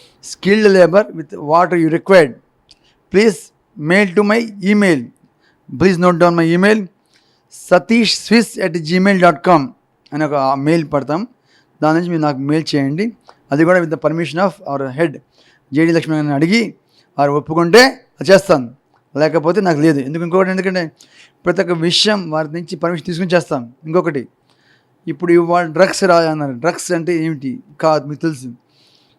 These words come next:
బ్లేడ్ల బ్యాచ్ నుంచి అందరూ ఈ పాడైపోతున్నారు. ఇవాళ ఆంధ్రప్రదేశ్లో బ్లేడ్ల బ్యాచ్ అని అంటే ఒక ప్రత్యేకత.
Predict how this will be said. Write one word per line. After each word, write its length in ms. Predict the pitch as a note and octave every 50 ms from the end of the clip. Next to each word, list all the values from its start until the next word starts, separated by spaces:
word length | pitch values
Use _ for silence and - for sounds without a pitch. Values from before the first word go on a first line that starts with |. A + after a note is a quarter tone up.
| _ _ _ _ _ -
బ్లేడ్ల 560 | C3+ B2 B2 C#3 D3 E3+ F#3+ G3 F#3 F#3 F#3 E3+ D#3
బ్యాచ్ 260 | E3 D#3+ D#3+ D#3 - E3 D#3+
నుంచి 200 | E3+ F#3 D#3+ E3+ F3 - - D3
అందరూ 300 | D#3 E3 E3+ F3+ F#3 F#3+ E3+ D#3
ఈ 40 | C#3 -
పాడైపోతున్నారు. 500 | D#3+ D#3 D#3+ D3+ D3 D3+ C#3+ C#3+ C#3 C3+ C3+
ఇవాళ 440 | C#3+ D3 D3+ D#3 D#3 D#3 D#3 D3+ D#3+ F3+ F3+ E3 C#3 B2 - _ _ _ _ _ _ _ _ _ _ _ _ _ _ _ B2+ C#3
ఆంధ్రప్రదేశ్లో 680 | D#3+ F3+ F#3+ F3 D3+ F3+ F3 E3+ - - - E3 G3 G3+ F3+ D3 B2 - - _ _ _ _ _ _ _ _ _ _ _ _ _ _ _ _ _ -
బ్లేడ్ల 520 | C3 B2 B2 C#3+ F3 G3+ A3+ G#3+ G#3+ G#3 G3+ F3 E3+
బ్యాచ్ 260 | F3 E3+ D#3 - - - F#3 - _ _ _ -
అని 160 | C#3+ D#3+ F3 F3+
అంటే 200 | F3+ D3+ E3+ G#3 A3 - - F#3
ఒక 100 | C#3+ D3 C#3+ -
ప్రత్యేకత. 400 | E3+ E3+ - G#3+ G3 F#3+ D#3